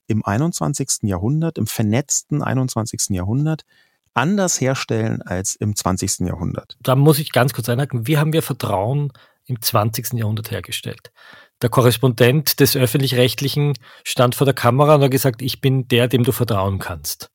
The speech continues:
Speaker 1: Genau, das ist ein sehr gutes Beispiel, weil es zeigt, dass Vertrauen im zwanzigsten Jahrhundert eine Art institutionelle Vereinbarung war. Ja, man hat da von Seiten der Bevölkerung, wir reden ja hier hauptsächlich von öffentlichem Vertrauen in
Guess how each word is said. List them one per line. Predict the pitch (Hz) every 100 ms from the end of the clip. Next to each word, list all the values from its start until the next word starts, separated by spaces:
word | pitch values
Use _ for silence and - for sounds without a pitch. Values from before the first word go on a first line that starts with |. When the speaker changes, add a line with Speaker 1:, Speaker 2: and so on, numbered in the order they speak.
| _
Speaker 1:
Genau, | 185 180 95
das | 95 127
ist | 160
ein | 139
sehr | 135 165
gutes | 190 175 -
Beispiel, | 131 139 - 156 156 -
weil | 123 123
es | 127 -
zeigt, | 127 135 165 - - 120
dass | 120 -
Vertrauen | - 113 - 113 170 175
im | 131
zwanzigsten | - 139 175 - -
Jahrhundert | 110 117 151 170 165 - - - -
eine | 113 123
Art | 113 117 - -
institutionelle | 180 196 - 165 147 - 135 120 120
Vereinbarung | 131 131 - 120 123 98 90 87 92
war. | 92 98 - _
Ja, | - 117 175
man | 117 117
hat | 131 156
da | 180 180 190 - - -
von | 123
Seiten | 110 117 110
der | 104
Bevölkerung, | 95 - 110 151 165 185 147
wir | 107
reden | 120
ja | 107
hier | 101
hauptsächlich | 95 - 98 95
von | - 87
öffentlichem | 113 135 113 110
Vertrauen | - 92 - 87 92 87
in | 82 78